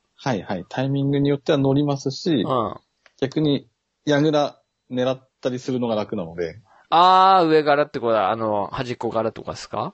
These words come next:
Speaker 1: そうですね。
Speaker 2: うんうんうんうん。
Speaker 1: 大概ヤグラに集まるだろうなとか。
Speaker 2: はいはいはいはい。
Speaker 1: はい。あと高台なので、
Speaker 2: うん。
Speaker 1: まあ、どの辺から来るかなっていうのも見えるので。
Speaker 2: はいはいはいはい。
Speaker 1: うんう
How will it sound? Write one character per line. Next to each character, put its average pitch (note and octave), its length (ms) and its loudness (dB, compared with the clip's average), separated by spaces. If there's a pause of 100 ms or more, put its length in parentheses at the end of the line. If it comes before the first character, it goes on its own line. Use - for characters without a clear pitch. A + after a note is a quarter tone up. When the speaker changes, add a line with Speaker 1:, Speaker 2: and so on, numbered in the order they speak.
(200)
Speaker 1:
そ - 400 -2
う - 20 2
で F#2+ 80 -2
す - 140 -4
ね。 D3+ 120 0
Speaker 2:
う C#3 80 -4
ん - 20 -2
う C#3+ 60 0
ん A2 340 -2
う G2 100 -8
ん G2 140 -6
う - 140 -12
ん。 - 40 -4
Speaker 1:
大 D#3+ 120 0
概 D3+ 220 0
ヤ B2+ 100 0
グ B2+ 120 -2
ラ B2+ 80 0
に B2 80 -2
集 A2+ 200 -6
ま A2+ 80 -2
る G#2+ 100 -2
だ G#2 120 -2
ろ F#2+ 80 -4
う F#2 60 -6
な F#2 80 -8
と G2 100 -10
か。 E2 320 -6
Speaker 2:
は D3 160 -2
い B2+ 80 -2
は B2 140 -4
い G#2+ 80 -4
は G#2 160 -6
い - 20 -8
は G2+ 200 -8
い。 - 80 -16 (140)
Speaker 1:
は A2+ 220 -2
い。 - 180 -12 (180)
あ - 100 -12
と C#3 100 -6
高 D3 240 0
台 C3+ 160 2
な G2 80 -4
の G2+ 80 -8
で、 G2+ 340 -4
Speaker 2:
う C3 60 -10
ん。 C3+ 40 -4
Speaker 1:
ま A#2+ 120 -4
あ、 - 20 -6
ど C3 120 -4
の E3 80 -6
辺 F3 180 -6
か F3 120 -4
ら E3+ 60 -6
来 - 300 -12
る D3 80 -4
か C3+ 120 -4
な B2+ 80 -2
っ B2 120 -12
て - 80 -8
い A#2+ 60 -2
う - 20 -2
の A2+ 60 -2
も G#2+ 80 -2
見 G#2 160 0
え G2+ 60 0
る G2 120 -4
の F2 140 -6
で。 F2 280 -4
Speaker 2:
は B2+ 200 -2
い A2+ 60 -2
は A2 180 -4
い G2 60 -6
は F#2+ 180 -8
い E2 40 -12
は G2 160 -10
い。 - 20 -10 (200)
Speaker 1:
う A2+ 60 -2
ん A#2+ 40 2
う G#2+ 120 4